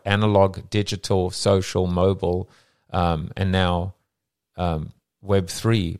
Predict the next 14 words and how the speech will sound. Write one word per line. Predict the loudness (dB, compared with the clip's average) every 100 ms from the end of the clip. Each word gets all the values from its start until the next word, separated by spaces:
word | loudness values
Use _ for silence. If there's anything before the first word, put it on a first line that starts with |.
| -2
blockchain, | 0 0 0 -2 0 -2 -4
crypto, | -6 -8 -2 0 2 -2 -6 -14
N | -8
F | -8 -6
Ts, | -6 -4 -4 -6
community. | -6 -4 -2 -2 -4 -8 -8 -14
I | -12
mean, | -8
community | -2 0 2 0
itself, | -2 2 4 4 0
I | -10
could | -6 -4
go, | 0 0 -2 -8 _ _ _ _ _
uh, | -2 0